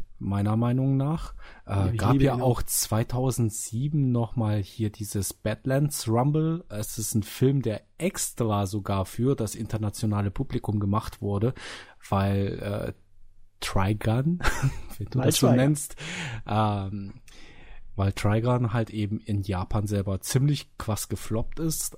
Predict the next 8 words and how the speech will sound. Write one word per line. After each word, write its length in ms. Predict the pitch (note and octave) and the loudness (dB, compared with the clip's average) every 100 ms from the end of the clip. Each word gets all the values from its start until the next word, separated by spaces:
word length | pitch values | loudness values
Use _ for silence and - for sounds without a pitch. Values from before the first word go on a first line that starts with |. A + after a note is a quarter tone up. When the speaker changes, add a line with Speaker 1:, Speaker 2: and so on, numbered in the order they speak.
| - | -4
Speaker 1:
aber 540 | G#2+ A#2 B2 C3+ C3+ | 0 2 4 2 0
internationalen 1200 | B2+ A2 A#2 G#2 - - G#2 G2 G2 A2 A#2+ A#2+ | -4 0 2 0 -2 -2 0 0 0 0 0 0
Burner 360 | D#3+ F3+ A2+ F#2+ | 2 2 2 0
war 160 | F#2 F#2 | -4 -4
in 80 | F#2 | -6
Anführungsstrichen. 960 | F#2 - G2 F2 - G2 F#2+ A#2 C#3+ - - - | -6 -4 -6 -6 -4 -4 -2 -2 -2 -4 -14 -8
Und, 920 | G#2+ G#2 G2+ G#2 - - - - - | -2 4 4 2 -4 -6 -6 -6 -6
Speaker 2:
Hm. 240 | A2+ G#2+ | -2 -2